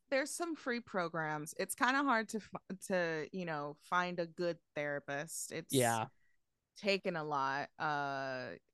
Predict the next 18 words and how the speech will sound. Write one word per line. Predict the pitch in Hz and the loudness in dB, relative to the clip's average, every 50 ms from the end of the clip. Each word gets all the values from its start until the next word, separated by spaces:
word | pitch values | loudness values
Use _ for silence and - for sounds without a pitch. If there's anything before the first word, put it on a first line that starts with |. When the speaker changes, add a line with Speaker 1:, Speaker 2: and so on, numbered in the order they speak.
| _ - - - _ _ _ _ - | _ -20 -20 -20 _ _ _ _ 0
Speaker 1:
I | 175 175 170 185 185 175 165 147 - - _ _ _ | 2 4 4 4 4 2 2 -2 -4 -10 _ _ _
had | - 175 185 165 156 - | -10 -6 -6 -6 -6 -6
some | - 143 139 - - - - - | -10 -14 -16 -16 -20 -20 -10 -2
horrible | - 226 208 190 175 151 - 131 131 135 - - | 0 2 2 2 2 0 -2 -6 -8 -6 -4 -4
therapists | 131 120 131 135 - 107 - - - | -2 -2 -2 -2 -4 -6 -8 -6 -6
in | 147 | -8
the | 139 | -8
past, | - - 139 131 143 143 165 - | -6 -2 0 2 2 0 0 -2
and, | 202 262 247 247 - | -4 -4 -4 -4 -4
and | 226 240 240 240 | -2 0 0 2
that | 247 240 240 | 0 0 0
kinda | - 285 262 262 247 | 0 0 0 0 0
ruins | 214 202 202 202 202 185 | 0 0 0 0 -2 -4
your | 175 160 | -6 -6
trust, | - - 170 160 147 - - - | -4 0 0 0 0 -2 -4 -8
you | 160 160 | -8 -6
know, | 147 147 147 160 | -6 -4 -4 -4
with | 170 170 151 160 | -4 -4 -6 -8